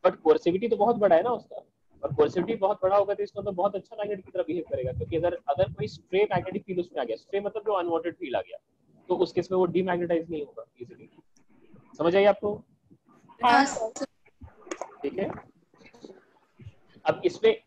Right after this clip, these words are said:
Speaker 1: <clears throat> इसमें जैसे, you know, अगर, अगर मान लो कि आपको, you know, temporary magnets बनाना हो,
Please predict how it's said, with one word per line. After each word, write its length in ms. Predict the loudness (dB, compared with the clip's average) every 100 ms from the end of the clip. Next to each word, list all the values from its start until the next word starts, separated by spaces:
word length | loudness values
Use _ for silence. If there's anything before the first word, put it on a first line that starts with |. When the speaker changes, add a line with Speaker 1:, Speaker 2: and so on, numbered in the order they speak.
| 0
Speaker 1:
<clears throat> 440 | 0 0 -4 -8
इसमें 200 | -2 2
जैसे, 280 | 2 4 2
you 200 | 2 2
know, 180 | 2 0 -2
अगर, 200 | 2 2
अगर 260 | 4 4 4
मान 140 | 4 2
लो 80 | 2
कि 120 | 2
आपको, 300 | 2 2 0
you 140 | 0
know, 220 | -2 2
temporary 400 | 0 2 0 2
magnets 380 | 2 0 -2 -4
बनाना 280 | -6 -8
हो, 60 | -10